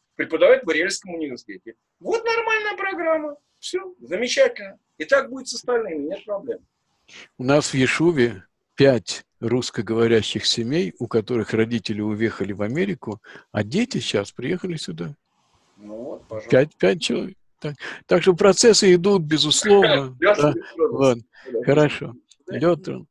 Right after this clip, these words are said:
Speaker 1: Чемодан.
Speaker 2: Спасибо огромное всем за внимание, вот,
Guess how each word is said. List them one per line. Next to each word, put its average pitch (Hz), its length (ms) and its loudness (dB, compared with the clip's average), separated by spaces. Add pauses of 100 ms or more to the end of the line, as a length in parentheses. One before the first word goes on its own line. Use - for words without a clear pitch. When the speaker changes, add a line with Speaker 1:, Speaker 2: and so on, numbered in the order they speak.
(360)
Speaker 1:
Чемодан. 120 320 -2 (160)
Speaker 2:
Спасибо 175 720 4
огромное 175 600 2
всем 165 340 -2
за 143 140 -6
внимание, 135 760 -4 (480)
вот, 131 380 -8